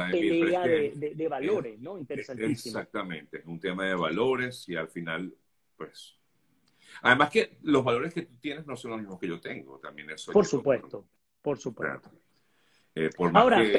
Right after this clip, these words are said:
Speaker 2: pe-, y perdóneme que te ataje porque sé que el tiempo se nos fue.
Speaker 1: Ajá.
Speaker 2: Yo, yo no creo que se vaya a derogar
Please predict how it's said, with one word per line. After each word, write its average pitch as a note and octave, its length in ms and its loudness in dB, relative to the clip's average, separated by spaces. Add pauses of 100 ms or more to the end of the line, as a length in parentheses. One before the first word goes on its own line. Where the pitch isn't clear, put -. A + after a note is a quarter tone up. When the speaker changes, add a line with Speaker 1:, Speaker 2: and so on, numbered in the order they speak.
(180)
Speaker 2:
pe-, - 80 -
y F3 60 4
perdóneme F3 460 4
que F#3+ 120 -2
te D3 100 -4
ataje G3 260 -2
porque D#3 220 -4
sé E3 140 -8
que F#3+ 80 -6
el F#3 60 -6
tiempo F#3+ 200 -4
se E3 120 -6
nos C#3 120 -10
fue. D3+ 280 -2 (280)
Speaker 1:
Ajá. C#3 380 -8
Speaker 2:
Yo, F#3+ 340 2
yo F#3 300 -2
no E4 240 -12
creo D#3 500 -4 (540)
que F#3 380 -4 (100)
se - 240 -4
vaya F#3+ 300 -4
a F3+ 40 -6
derogar D3+ 720 -6